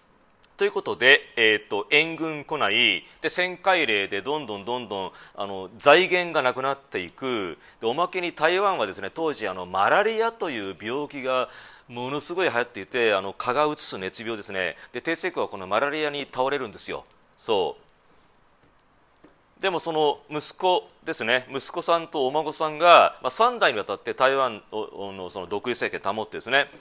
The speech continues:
はい。そしてお孫さんの時についに、えーと、清の軍門に下りました。で、時の清の皇帝第四代皇輝帝が正式に台湾を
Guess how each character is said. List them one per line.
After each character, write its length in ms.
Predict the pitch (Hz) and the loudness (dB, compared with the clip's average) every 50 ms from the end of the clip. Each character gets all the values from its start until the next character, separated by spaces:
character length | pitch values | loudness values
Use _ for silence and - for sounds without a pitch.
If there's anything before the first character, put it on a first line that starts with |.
| - - - - | -20 -14 -2 4
は 180 | 107 107 101 | 6 6 6
い。 120 | 87 80 - - _ _ _ _ _ _ _ _ _ _ - | 6 4 -2 -8 _ _ _ _ _ _ _ _ _ _ -14
そ 120 | - 170 | -14 -4
し 20 | - | 2
て 220 | - 190 185 - - | 4 4 4 4 2
お 80 | 151 160 | -2 2
孫 240 | 196 220 208 220 | 2 2 2 2
さ 120 | 220 240 226 | 2 2 0
ん 60 | 220 | 0
の 80 | 220 220 | 0 -2
時 200 | 240 220 - 185 | -4 -4 -6 -6
に 140 | 156 147 | -8 -6
つ 180 | - - 185 170 | -6 -6 -6 -6
い 80 | 156 151 | -6 -4
に、 300 | 160 180 185 - - - | -2 -2 -2 -2 -2 -4
え 200 | - 131 127 120 | -2 0 0 0
ー 100 | 113 113 | 0 -2
と、 300 | - 120 110 107 104 101 | -2 -2 0 0 0 -2
清 300 | 98 - - 165 143 123 | -2 -2 -2 -4 -4 -4
の 200 | 107 95 90 - - - | -8 -8 -8 -10 -12 -12
軍 220 | 110 120 127 123 120 | -6 -6 -4 -4 -4
門 160 | 113 110 107 | -6 -6 -6
に 100 | 104 95 | -8 -6
下 140 | - 117 123 | -2 0 0
り 80 | 123 | 0
ま 60 | 127 123 | 0 -2
し 60 | - | -4
た。 120 | 104 - - _ _ _ _ - - _ _ _ _ _ _ _ _ _ _ _ _ _ _ _ - | -6 -8 -10 _ _ _ _ -20 -20 _ _ _ _ _ _ _ _ _ _ _ _ _ _ _ 4
で、 140 | 196 208 | 4 4
時 220 | 202 208 190 196 202 | 4 4 0 0 0
の 80 | 180 | 0
清 180 | 147 - 185 175 | 0 0 -2 0
の 140 | 156 131 113 | -2 -4 -2
皇 200 | - 120 110 110 | 0 -2 0 2
帝 120 | 113 110 | 2 4
第 180 | 123 151 147 139 | 6 6 6 6
四 160 | 135 131 120 | 6 2 2
代 140 | 110 95 92 | 0 0 0
皇 200 | - 135 127 120 | 0 0 0 0
輝 140 | - - - | 0 -2 0
帝 180 | 107 95 95 | 0 2 4
が 140 | 101 113 98 | 4 2 2
正 220 | - - 135 139 | 4 2 2 2
式 180 | 139 - - 170 | 0 -2 -4 -4
に 100 | 180 175 | -4 0
台 220 | - 139 127 127 | 4 4 4 4
湾 220 | 127 127 113 95 107 | 4 0 -2 0 0
を 300 | 135 156 139 110 95 | 2 4 4 4 2